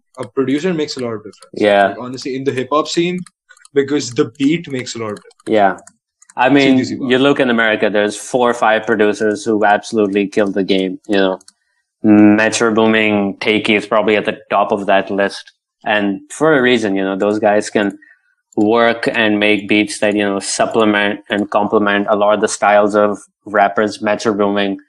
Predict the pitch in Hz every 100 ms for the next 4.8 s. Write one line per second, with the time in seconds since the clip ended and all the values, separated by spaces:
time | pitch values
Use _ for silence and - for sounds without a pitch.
0 | _ _ _ 110 101 - 113 113 117 107
1 | 107 98 - 113 107 113 107 113 101 104
2 | - 104 98 - 104 98 98 101 104 104
3 | 110 98 98 101 95 95 98 95 107 104
4 | 101 98 110 95 92 87 -